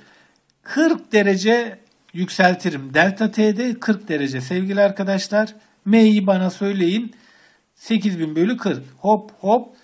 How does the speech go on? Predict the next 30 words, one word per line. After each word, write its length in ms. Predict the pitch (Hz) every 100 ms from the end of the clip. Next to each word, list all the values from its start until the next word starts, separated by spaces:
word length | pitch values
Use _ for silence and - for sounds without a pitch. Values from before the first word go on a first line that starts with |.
| _
Sekiz 420 | - - 240 196 190
yüzü 340 | 175 170 156
de 200 | 143 131
dörde 400 | 175 214 214 208
böl. 200 | 220 254 240 - _ _ _ _ _ _
İki 300 | 151 - 196
yüz 840 | 190 175 175 190 208 214 190 160
gram 500 | 143 147 151 185 196
olur. 360 | 139 131 123 - _ -
Buyur 240 | 208 139
sana 580 | 135 143 175 175 175 170 _ _ _ _ 185
iki 200 | 127 147
yüz 140 | 147
gram 260 | 143 127 120
arkadaşlar. 500 | 117 120 117 - - _ -
D 180 | 180 143
şıkkında 440 | - - 131 156
da 60 | 165
görüyorum. 400 | 143 127 113 - - - - - -
Burada 320 | 247 294 208 196
önemli 340 | 208 208 220
olan 360 | 180 233 294 - _ _
hal 640 | - - 214 233 214 202
değiştirme 680 | 185 196 196 - 208 202 214
ısısını 500 | 180 - 147 175 220
kullanmam. 540 | 220 170 175 185 285 - - - - - _ _
Bu 120 | 349
arada 260 | 339 302 254
sevgili 360 | 240 247 240 233
arkadaşlar 580 | 202 185 175 - 180